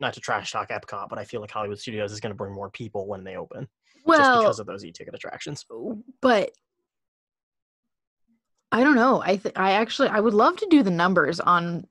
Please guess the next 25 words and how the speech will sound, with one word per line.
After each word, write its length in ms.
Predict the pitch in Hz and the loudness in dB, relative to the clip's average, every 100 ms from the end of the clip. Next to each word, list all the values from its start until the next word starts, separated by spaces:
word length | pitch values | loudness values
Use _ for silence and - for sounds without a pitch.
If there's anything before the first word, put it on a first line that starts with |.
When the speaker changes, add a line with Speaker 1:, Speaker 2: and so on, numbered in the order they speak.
| - | -12
Speaker 2:
what, 420 | 170 175 180 - - | -6 2 2 2 -4
what 280 | 185 185 | 0 2
their 140 | 185 170 | 2 0
two 160 | - | 0
most 260 | 180 170 165 | 0 0 -2
popular 400 | 175 165 156 131 | -2 -2 -2 -4
parks 340 | - 156 156 | -2 -2 -2
are, 160 | 131 135 | -2 -2
because 300 | 160 - 175 | -4 -6 -2
I 80 | 147 | 2
remember 640 | 190 208 208 202 180 165 - | 2 2 2 4 4 2 -4
when 580 | 180 175 175 170 165 160 | -6 -4 -2 -4 -6 -4
I 120 | 170 | -2
was 220 | 170 170 170 | -2 -4 -4
living 640 | 175 185 208 220 185 165 | -2 0 2 2 2 -2
down 320 | 160 151 151 | -4 -4 -4
there, 360 | 147 143 135 127 | -6 -8 -8 -8
the 180 | 175 - | -8 -8
annual 340 | 180 185 180 | -6 -4 -6
pass 360 | 165 190 185 180 | -6 -4 -4 -4
actually 400 | - 160 - 170 | -6 -8 -6 -8
had 300 | 160 151 147 | -4 -4 -4
us 160 | 156 - | -6 -6
blocked 400 | 160 147 - 160 | -2 -2 -4 -6
out 280 | 160 151 | -4 -4